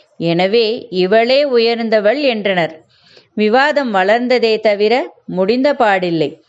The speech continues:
எனவே ஸ்ரீதேவி வைகுண்டத்தை விட்டு புறப்பட்டு தானே சிறந்தவள் என்பதை நிரூபிக்க தங்காலமலை என்னும்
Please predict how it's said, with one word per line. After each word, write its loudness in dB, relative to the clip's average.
எனவே 0
ஸ்ரீதேவி 0
வைகுண்டத்தை 0
விட்டு -2
புறப்பட்டு -2
தானே 0
சிறந்தவள் 0
என்பதை -2
நிரூபிக்க -2
தங்காலமலை 0
என்னும் -2